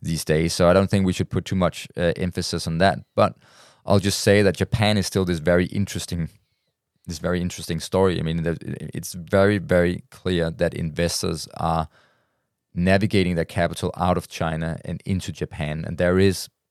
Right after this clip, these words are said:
some sort of a, of a boom in some areas of the Japanese economy going on. Um, their company is also performing pretty well.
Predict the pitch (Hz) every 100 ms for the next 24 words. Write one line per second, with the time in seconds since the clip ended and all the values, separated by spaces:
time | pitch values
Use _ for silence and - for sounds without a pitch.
0 | _ - 107 92 85 - - - 101 95
1 | 85 82 78 - 90 82 73 98 90 92
2 | 90 85 92 82 82 85 80 76 - 80
3 | - 82 80 - 85 85 78 80 78 101
4 | 107 107 - - - _ 87 87 85 82
5 | 82 - 104 95 98 85 85 85 95 85
6 | - - 90 87 87 - 82 92 110 110